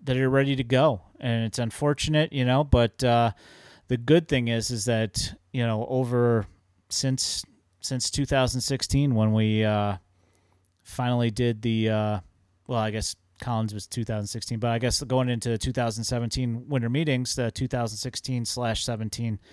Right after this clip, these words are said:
winter meetings, you know, it's like, since that happened, that farm system has been rising, and they kinda, they kind of, uh,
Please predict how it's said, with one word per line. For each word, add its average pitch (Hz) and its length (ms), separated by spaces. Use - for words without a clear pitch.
winter 127 180
meetings, 120 400
you 117 60
know, 110 140
it's 107 100
like, 113 180
since - 280
that 120 180
happened, 117 480
that 135 160
farm 147 280
system 127 400
has 113 220
been 113 480
rising, 113 720
and 113 480
they 123 140
kinda, 131 580
they 123 160
kind 135 360
of, 120 280
uh, 110 300